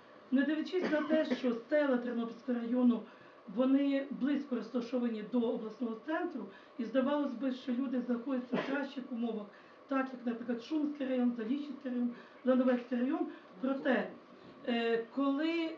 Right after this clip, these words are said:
е, я приїжджала, е, в с-,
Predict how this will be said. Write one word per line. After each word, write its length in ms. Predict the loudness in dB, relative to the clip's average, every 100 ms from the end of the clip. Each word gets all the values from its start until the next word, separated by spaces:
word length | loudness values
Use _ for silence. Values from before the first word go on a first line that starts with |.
| 0
е, 200 | 0 2
я 220 | 0 0 0 0
приїжджала, 800 | 0 0 -2 -2 0 0 -2 -6 -14 -20 -12 -4
е, 40 |
в 180 | -2 -4
с-, 240 | -6 -6